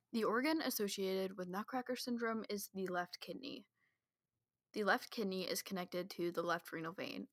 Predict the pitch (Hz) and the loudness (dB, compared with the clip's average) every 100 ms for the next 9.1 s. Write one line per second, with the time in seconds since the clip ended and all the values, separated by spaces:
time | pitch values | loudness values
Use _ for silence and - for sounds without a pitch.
0 | - 185 180 - 185 196 196 226 285 277 | -4 -4 -2 -2 -2 -2 -2 -2 2 4
1 | 262 269 _ _ - - 190 185 190 - | 4 2 _ _ -14 -2 2 2 0 -10
2 | _ 202 202 196 220 226 226 226 226 214 | _ 2 2 2 0 0 0 -2 -2 0
3 | 202 196 - 185 180 175 185 _ _ - | 2 0 -2 -2 -2 -2 -6 _ _ -4
4 | 185 180 180 185 185 185 180 - _ - | -2 2 2 4 4 2 0 -6 _ -10
5 | 185 175 175 180 - - 185 175 175 - | -4 -2 0 0 -2 -6 -6 -6 -8 -6
6 | 214 240 220 214 208 196 202 202 - - | -4 -2 -2 0 0 0 -2 -6 -14 -20
7 | - _ 208 233 240 - 196 202 208 190 | -20 _ 2 2 2 4 6 6 0 0
8 | 175 - - 175 185 208 - 185 175 175 | 0 0 -6 -6 -2 -2 -2 0 4 6
9 | 170 | 4